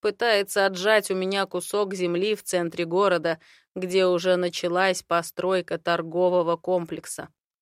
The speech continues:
Никто не мог там получить разрешение на строительство, а у меня получилось, и я пиздец собой горжусь. Мы приходим в ресторан недалеко от клуба,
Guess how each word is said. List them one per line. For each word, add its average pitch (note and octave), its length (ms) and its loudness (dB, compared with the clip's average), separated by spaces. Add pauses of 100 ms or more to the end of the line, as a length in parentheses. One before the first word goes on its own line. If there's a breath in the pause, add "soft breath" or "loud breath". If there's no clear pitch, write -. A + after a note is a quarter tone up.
(140)
Никто A3 380 2
не A#3 160 0
мог A#3+ 300 2
там F3+ 240 2
получить F#3 520 0
разрешение F3+ 760 -2
на F3+ 120 -2
строительство, F3 880 -2 (340 soft breath)
а G3 200 4
у F3+ 80 6
меня F3+ 400 2
получилось, E3+ 840 -2 (360)
и F#3 60 -6
я F#3+ 380 2
пиздец F3 880 -2
собой E3+ 480 2
горжусь. E3 640 -2 (1900)
Мы B3+ 220 0
приходим F#3 560 2
в F3 80 2
ресторан F#3 580 2
недалеко F3+ 520 0
от F3 180 2
клуба, F#3 460 2